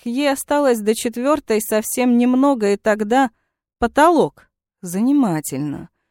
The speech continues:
Откуда в человеке кровь демона? Жаль, родовую принадлежность не удалось определить. Интересно, а она сама знает об этом?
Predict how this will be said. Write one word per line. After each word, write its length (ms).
Откуда 420
в 40
человеке 580
кровь 300
демона? 520
Жаль, 320
родовую 440
принадлежность 840
не 120
удалось 440
определить. 640
Интересно, 880
а 160
она 180
сама 440
знает 480
об 200
этом? 400